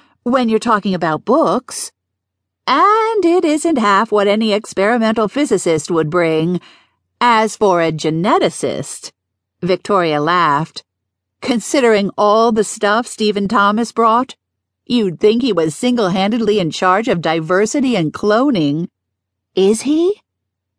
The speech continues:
No. That's his boss, Professor Tanthavong. I'm really looking forward to meeting her, J D said. Do you think I'll get a chance to? Sure.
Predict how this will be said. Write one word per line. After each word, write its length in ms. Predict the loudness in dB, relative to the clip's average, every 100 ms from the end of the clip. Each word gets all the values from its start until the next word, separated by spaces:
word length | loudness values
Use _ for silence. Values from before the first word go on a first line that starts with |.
| _
No. 600 | 2 4 4 0 -4 -10 -18 _ _ _ -4
That's 360 | 0 0 0
his 180 | -2 0
boss, 640 | 0 2 2 0 -4 -10 -16 -20 _ _
Professor 640 | -4 0 0 0 0 0
Tanthavong. 840 | -2 -2 -2 -2 -2 -4 -4 -10 -16 _ _ _ _ _ _ -6
I'm 420 | -4 -2 -2 -2
really 460 | 0 2 0 0 -2
looking 320 | -4 -4 -4
forward 340 | -2 0 0 -2
to 100 | -2
meeting 360 | 0 0 0
her, 380 | 0 -2 -2 -6 -10 _ _ _ _ -8
J 280 | -2 -2 -2
D 200 | -2 -4
said. 440 | -4 -6 -6 -8 _ _ _ _ _ _ _ -4
Do 120 | -2
you 60 |
think 220 | 2 0 2
I'll 100 | 0
get 140 | 0
a 80 | -2
chance 420 | -2 -2 -2 -4
to? 280 | -4 -2 -4 _ _ _ _ _ _ _ _
Sure. 720 | -8 0 4 4 2 -2 -8